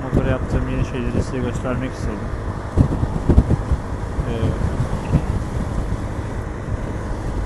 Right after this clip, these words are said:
motorumda seramik kaplama olduğu için, e, bu pedleri yapıştırdıktan sonra bant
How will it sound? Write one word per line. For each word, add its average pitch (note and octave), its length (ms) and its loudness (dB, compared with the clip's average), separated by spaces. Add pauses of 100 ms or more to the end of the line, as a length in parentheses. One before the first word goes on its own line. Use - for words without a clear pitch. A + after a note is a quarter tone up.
(1000)
motorumda F3+ 560 4
seramik F#3 500 2
kaplama F#3+ 360 2
olduğu G3+ 360 6
için, E3+ 240 4 (1400)
e, - 40 -2 (320)
bu D3 200 0
pedleri D3+ 540 0 (420)
yapıştırdıktan D#3+ 680 -2
sonra E3+ 480 2 (160)
bant D#3 160 4